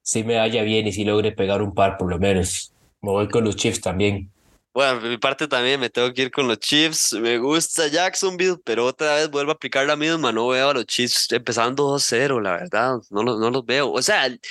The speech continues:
Speaker 2: sí es posible porque este equipo de Jacksonville anda jugando bien,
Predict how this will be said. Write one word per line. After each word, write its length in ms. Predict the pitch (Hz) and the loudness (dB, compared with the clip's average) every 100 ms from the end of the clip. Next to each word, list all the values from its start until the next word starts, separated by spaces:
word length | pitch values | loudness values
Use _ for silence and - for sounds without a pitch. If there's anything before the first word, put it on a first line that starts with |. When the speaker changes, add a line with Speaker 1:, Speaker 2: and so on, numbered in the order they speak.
| - - | -10 -4
Speaker 2:
sí 160 | 147 | 0
es 80 | 190 | 0
posible 520 | - 277 - 196 - | 0 -2 0 2 2
porque 220 | 180 123 127 | 0 -2 0
este 140 | - | 0
equipo 300 | 151 - 226 | -2 -4 -2
de 40 | |
Jacksonville 540 | 156 151 - 202 202 143 | 0 0 -2 0 2 2
anda 240 | 120 156 | 2 0
jugando 300 | 151 143 165 | 0 0 0
bien, 360 | 147 143 190 | 2 2 0